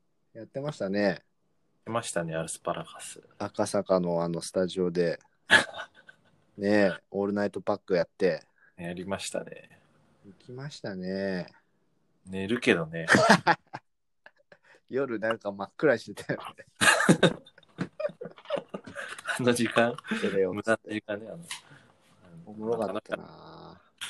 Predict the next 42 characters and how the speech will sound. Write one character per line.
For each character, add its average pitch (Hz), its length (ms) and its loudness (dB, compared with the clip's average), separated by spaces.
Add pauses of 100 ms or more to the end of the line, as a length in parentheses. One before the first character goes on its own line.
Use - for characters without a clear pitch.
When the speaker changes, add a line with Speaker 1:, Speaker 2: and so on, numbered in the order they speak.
(640)
Speaker 2:
バ - 240 -14
ン 87 60 -14
ド 87 160 -10
ね。 98 240 -6 (560)
Speaker 1:
あ 104 60 -14
と 101 100 -6
な 98 120 -4
ん - 20 -8
か、 92 100 0
な-、 92 180 -2 (160)
な 98 140 -2
ん 98 40 -2
だ 101 80 -4
っ - 20 -8
け、 80 320 -2
児 98 160 -4
童 160 160 8
館 98 200 2
み 85 120 -6
た 78 100 -6
い 78 40 -6
な 76 40 -8
と 78 80 -4
こ 80 100 0
で - 60 -6
や 65 80 -4
っ - 40 -12
て 135 160 4
た 104 80 8
よ 65 120 4
ね。 - 240 -16
Speaker 2:
あ 95 80 0
ー、 107 40 4 (280)
あ 139 40 6
っ - 100 -2 (160)
た 156 160 8
な。 147 440 -2 (720)
Speaker 1:
赤 92 240 -8
坂 87 300 -6
も 78 100 -8
行 78 100 -10
っ - 40 -20